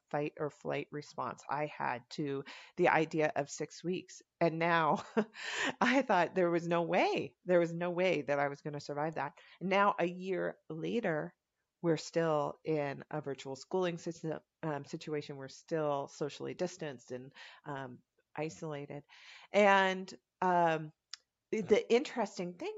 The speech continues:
though, is that because we're all in our house all the time, my husband and I are both working from home, my daughters are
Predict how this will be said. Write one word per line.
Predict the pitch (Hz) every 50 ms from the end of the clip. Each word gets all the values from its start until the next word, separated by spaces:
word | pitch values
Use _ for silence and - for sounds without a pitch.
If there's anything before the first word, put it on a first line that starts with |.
| 359
though, | 254 196 175 175 165 -
is | - 180 175 175 170 175
that | 175 175 170 156 156 - - 185 - _ _ -
because | 196 190 - - - 226 240 247 254 202
we're | 185 185 175 - -
all | 165 165 165 165 160 156 156 156 156 - _ _ _ _ _ -
in | 185 196 196
our | 190 180 175
house | - - 175 160 147 147 147 - - - _ _ _ -
all | 170 175 180 180 180
the | 180 175 160
time, | - - - 151 139 139 139 143 156 -
my | - 139
husband | 143 - 165 151 156 160 160 147
and | 147 147 151
I | 147 147 143
are | 143 143 143 151 - -
both | - 196 190 185 180 -
working | - 165 160 - 165 151 147
from | - 160 151 147
home, | - 156 151 151 147 147 143
my | 143 139 135 - _ _ -
daughters | 180 175 175 170 175 165 165 165
are | 160 135 139 156